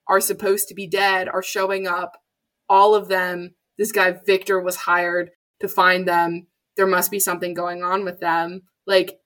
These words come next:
let's assume that Virgil, like, we don't know if the council, like, spoke to her directly, assumedly, like, because they're so mysterious, maybe, like,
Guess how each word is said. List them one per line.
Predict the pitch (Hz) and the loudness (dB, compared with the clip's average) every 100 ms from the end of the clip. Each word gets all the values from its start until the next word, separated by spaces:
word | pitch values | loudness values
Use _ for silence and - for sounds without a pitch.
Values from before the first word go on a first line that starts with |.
| _ | _
let's | 190 190 202 214 - | 0 2 2 0 -4
assume | 202 - 208 190 196 | -2 -2 0 -2 -2
that | 190 165 | -4 -4
Virgil, | 175 185 185 185 185 180 | -2 -2 0 2 2 2
like, | 175 175 160 - _ _ _ _ | -2 -6 -8 -14 _ _ _ _
we | 190 220 | -2 2
don't | 226 220 196 | 2 2 0
know | 180 185 180 190 196 | 2 4 4 2 0
if | 185 180 - | 0 0 0
the | 190 | -6
council, | 185 175 180 - 190 180 | -4 -4 -4 -2 0 0
like, | 170 | -4
spoke | - 175 165 | -4 -4 -6
to | 175 | -8
her | 180 | -8
directly, | 170 170 147 - 214 226 | -6 0 0 2 2 4
assumedly, | 196 - 180 180 180 190 185 | 2 0 -4 -4 0 2 2
like, | 175 165 | -2 -6
because | 180 185 | -6 -6
they're | 185 | -6
so | 185 180 | -6 -6
mysterious, | 170 - 165 180 185 185 | -6 -4 -2 -2 -4 -6
maybe, | 170 170 | -6 -6
like, | 175 175 165 | -4 -6 -8